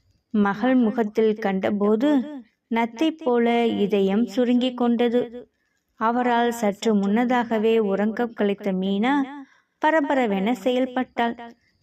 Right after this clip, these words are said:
தன் படுக்கையை சுருட்டி வைத்தாள். வாசலை பெருக்கி தண்ணீர் தெளித்து கோலம் போட்டாள். தெருக்குழாயில் தண்ணீர் பிடிக்க இரண்டு குடத்தை எடுத்துக்கொண்டு ஓடினாள் மீனா. மகள் படும் சிரமங்களைக் கண்டு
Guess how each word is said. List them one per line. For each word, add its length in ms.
தன் 300
படுக்கையை 480
சுருட்டி 420
வைத்தாள். 500
வாசலை 480
பெருக்கி 460
தண்ணீர் 480
தெளித்து 440
கோலம் 360
போட்டாள். 680
தெருக்குழாயில் 760
தண்ணீர் 420
பிடிக்க 420
இரண்டு 400
குடத்தை 460
எடுத்துக்கொண்டு 720
ஓடினாள் 840
மீனா. 520
மகள் 380
படும் 320
சிரமங்களைக் 680
கண்டு 680